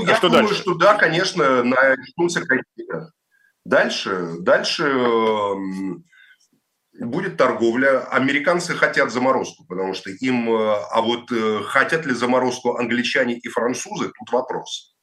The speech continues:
Speaker 1: Но вы говорите,
Speaker 2: Я думаю,
Speaker 1: новая
Speaker 2: они
Speaker 1: антанта может возникнуть в Европе, которая не хочет заморозки, а хочет
Speaker 2: Да.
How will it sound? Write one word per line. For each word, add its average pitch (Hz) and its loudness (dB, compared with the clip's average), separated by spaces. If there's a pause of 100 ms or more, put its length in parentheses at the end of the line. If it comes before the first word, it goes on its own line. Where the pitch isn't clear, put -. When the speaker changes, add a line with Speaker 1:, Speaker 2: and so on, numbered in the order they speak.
Speaker 1:
Но 117 -2
вы 160 0
говорите, 143 4
Speaker 2:
Я 156 2
думаю, 160 4
Speaker 1:
новая - 8
Speaker 2:
они 139 4
Speaker 1:
антанта 151 0
может 104 -10
возникнуть 113 0
в - -12
Европе, 107 -4
которая 120 0
не 135 -2
хочет 117 -2
заморозки, 113 0
а 101 0
хочет 117 -6
Speaker 2:
Да. 131 2